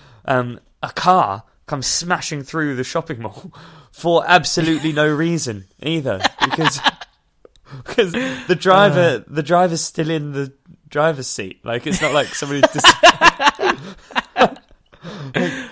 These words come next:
Speaker 2: Uh.
Speaker 1: Anyway,
Speaker 2: Oh my God,
Speaker 1: crashes
Speaker 2: everyone's
Speaker 1: through.
Speaker 2: disappearing. Well, not everyone, a few people. Oh. <laughs>
Speaker 1: Narrowly,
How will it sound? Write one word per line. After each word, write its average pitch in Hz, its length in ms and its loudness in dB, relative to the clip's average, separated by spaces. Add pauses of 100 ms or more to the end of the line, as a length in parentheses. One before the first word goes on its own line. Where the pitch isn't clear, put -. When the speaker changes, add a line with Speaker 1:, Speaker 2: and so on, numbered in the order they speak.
(280)
Speaker 2:
Uh. 185 580 -6
Speaker 1:
Anyway, 123 340 -2
Speaker 2:
Oh 349 120 -4
my 349 120 -4
God, - 40 -6 (120)
Speaker 1:
crashes 320 180 -2
Speaker 2:
everyone's 302 300 -4
Speaker 1:
through. - 60 -10
Speaker 2:
disappearing. 285 800 -8 (220)
Well, 165 120 -2
not 180 160 0
everyone, 147 400 -2
a 147 40 -4
few 156 220 -2
people. 110 440 -6 (420)
Oh. 254 760 -4 (680)
<laughs> - 40 -12 (2250)
Speaker 1:
Narrowly, 139 680 -2